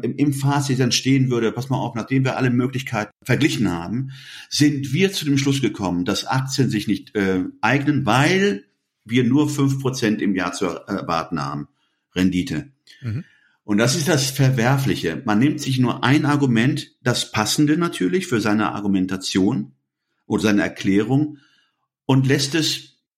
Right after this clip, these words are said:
Speaker 1: lässt es einfach stehen und nimmt es als seine Wahrheit an.
Speaker 2: Ja, also was fehlt, ist die, genau, wie du, wie du beschrieben hast, das wäre ja eine offene Debatte,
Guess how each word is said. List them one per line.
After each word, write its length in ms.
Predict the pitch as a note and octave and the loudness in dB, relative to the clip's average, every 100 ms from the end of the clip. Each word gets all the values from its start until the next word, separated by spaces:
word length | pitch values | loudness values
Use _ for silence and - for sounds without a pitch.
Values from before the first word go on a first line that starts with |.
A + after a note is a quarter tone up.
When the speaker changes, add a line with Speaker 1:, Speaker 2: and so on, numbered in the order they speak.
| _ _ | _ _
Speaker 1:
lässt 240 | C3 D3 | 0 0
es 60 | C3+ | 2
einfach 180 | C3 A2+ | 0 2
stehen 340 | - A#2+ D3 | 0 2 2
und 180 | F#2 A#2+ | 2 2
nimmt 140 | C3+ | 0
es 100 | C3+ | 0
als 280 | G2+ - - | -4 -6 -10
seine 560 | - F#2 A#2+ C#3+ C#3+ C3+ | -12 -2 2 4 2 2
Wahrheit 480 | G#2 E2+ D2+ C2+ - _ _ _ _ _ _ - - - | 0 -2 -4 -6 -14 _ _ _ _ _ _ -20 -14 -4
an. 100 | D3+ | 2
Speaker 2:
Ja, 260 | C3+ F2+ - | 2 0 -6
also 280 | - B2 A#2+ - | -2 0 -2 -4
was 460 | A2+ G#2+ G#2+ C3+ - | -12 -4 0 0 0
fehlt, 440 | - C3 F3 G#3+ | 2 4 2 0
ist 280 | C3+ - - | -4 -6 -4
die, 100 | C3+ | -2
genau, 320 | C3 A#2+ G2+ | 0 2 0
wie 80 | G#2 | -4
du, 140 | G2+ | -6
wie 40 | G2+ | -6
du 100 | G#2+ | -2
beschrieben 400 | A2 - C#3 C#3 | -2 0 0 0
hast, 120 | C3+ | -2
das 120 | A#2+ | 2
wäre 200 | B2 A#2+ | 2 4
ja 120 | A2+ | 2
eine 220 | G#2+ G#2+ | 2 2
offene 560 | G#2 C#3 - D3 D3 D3+ - - - _ _ _ _ | 0 -2 -2 -2 -2 -4 -10 -20 -20 _ _ _ _
Debatte, 480 | B2 - F2 - E2+ | -2 0 -2 -2 -12